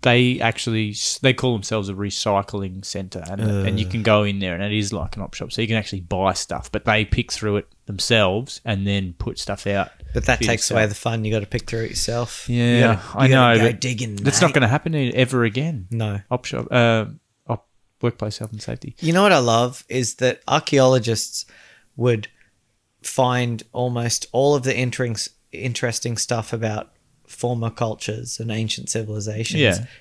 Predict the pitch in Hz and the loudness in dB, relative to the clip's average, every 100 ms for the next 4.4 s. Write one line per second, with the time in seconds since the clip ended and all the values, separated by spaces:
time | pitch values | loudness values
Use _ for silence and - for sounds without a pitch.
0 | - 113 113 - 127 - 113 - 113 104 | -10 -4 0 0 0 -2 -8 -6 -6 -4
1 | 107 107 - 131 135 - - 147 76 - | -2 -2 -2 -4 -4 -2 4 4 2 -2
2 | 185 98 - _ - 131 123 131 131 139 | -2 -2 -8 _ -6 -4 -2 0 2 0
3 | 120 123 127 120 127 147 160 - 107 107 | 0 -2 -2 -2 0 0 0 -2 -2 -2
4 | 104 107 123 92 | 0 2 2 0